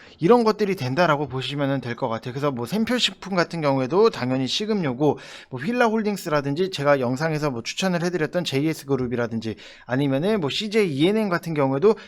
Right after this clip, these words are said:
경기주로 좀 묶일 수 있다라고 생각을 해보면은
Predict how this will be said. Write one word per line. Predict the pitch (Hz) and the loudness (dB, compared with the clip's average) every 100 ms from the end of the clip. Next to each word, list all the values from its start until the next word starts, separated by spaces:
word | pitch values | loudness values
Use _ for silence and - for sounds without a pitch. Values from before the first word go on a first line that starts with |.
| - | -16
경기주로 | - 139 185 247 226 214 208 | -4 0 0 0 -4 -4 -4
좀 | 208 147 | -4 -4
묶일 | 139 - 233 | -6 -6 -6
수 | - | -6
있다라고 | 131 170 156 143 | -6 0 0 0
생각을 | 151 185 180 180 | -2 -2 0 0
해보면은 | 202 156 135 165 143 | 0 0 0 2 0